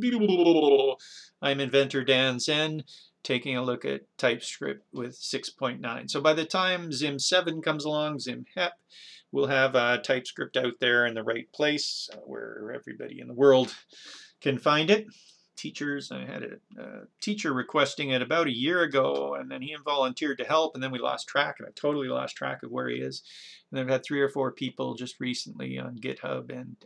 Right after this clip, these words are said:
in the, uh, in the Zim Slack channel asking for typings, and so we got that turned around in less than a week for them.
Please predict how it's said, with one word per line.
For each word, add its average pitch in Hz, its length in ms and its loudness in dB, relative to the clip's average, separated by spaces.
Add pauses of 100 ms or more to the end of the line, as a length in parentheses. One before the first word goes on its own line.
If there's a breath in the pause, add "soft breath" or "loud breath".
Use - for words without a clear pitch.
in 123 220 -14
the, 123 300 -14
uh, - 120 -14 (1000 loud breath)
in 156 140 -12
the 135 80 -8
Zim 127 240 -4
Slack 131 420 0
channel 123 540 -4
asking 123 460 -6
for 131 120 -12
typings, 135 680 -10
and - 100 -20
so - 260 -10
we - 460 -12
got 135 220 -6
that 131 200 -8
turned 131 240 -10
around 131 380 -6
in 123 80 -10
less 67 240 -10
than - 160 -14
a - 40 -12
week - 300 -14
for - 280 -18
them. 123 160 -20